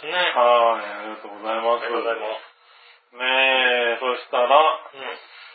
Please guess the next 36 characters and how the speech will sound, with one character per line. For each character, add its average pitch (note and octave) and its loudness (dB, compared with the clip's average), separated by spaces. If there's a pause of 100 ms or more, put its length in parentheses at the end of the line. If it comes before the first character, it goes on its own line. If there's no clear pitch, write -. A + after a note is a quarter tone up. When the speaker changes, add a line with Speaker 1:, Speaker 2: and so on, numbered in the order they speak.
(160)
Speaker 2:
え E3 -6
ー、 D3 -2
ね、 C#3+ -2
ど G3+ -8
う G#3 -10
し - -6
ま B2+ 0
し A#2+ -6
ょ - -4
う。 - -8
テ A#3 0
ー - -2
マ C#3 2
の A#2 -4
コ - -2
ー A#2 -2
ナ - -2
ー C#3 -2
行 - -
き - -
ま D3 0
し D3 -4
ょ - -6
う - -6
か - -4
ね。 D3 0
Speaker 1:
は - -
い。 G3+ 2
Speaker 2:
は - 0
い、 - -4
今 D#3+ 2
週 E3 -6
の D3+ -2
テ B3 2
ー - 0
マ A#3+ 4